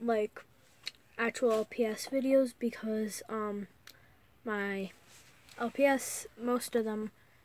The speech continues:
actually most of my, like, ones I use in my videos are in there.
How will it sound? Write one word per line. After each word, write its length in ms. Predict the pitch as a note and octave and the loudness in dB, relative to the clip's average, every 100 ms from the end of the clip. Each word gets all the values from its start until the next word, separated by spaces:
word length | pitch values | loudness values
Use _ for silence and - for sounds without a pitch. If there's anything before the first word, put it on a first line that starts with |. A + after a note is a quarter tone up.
| - - - | -20 -12 0
actually 380 | B3 - D4 | 0 2 2
most 260 | B3 B3 A#3+ | 6 4 4
of 80 | B3+ | 2
my, 220 | A3 G#3 | 2 2
like, 280 | G3+ G3 - B3+ | 2 2 -2 -6
ones 300 | A#3+ A#3 A3+ | -2 0 4
I 60 | |
use 240 | A3+ A3+ A#3 | 4 2 0
in 80 | |
my 160 | G#3+ G3+ | 0 0
videos 640 | A3 B3 D4+ C#4+ A3+ G3+ G3+ | 4 6 10 10 10 6 -4
are 120 | G3+ | -4
in 220 | G3+ G3+ | -4 -4
there. 280 | G3 G#3 | -4 -4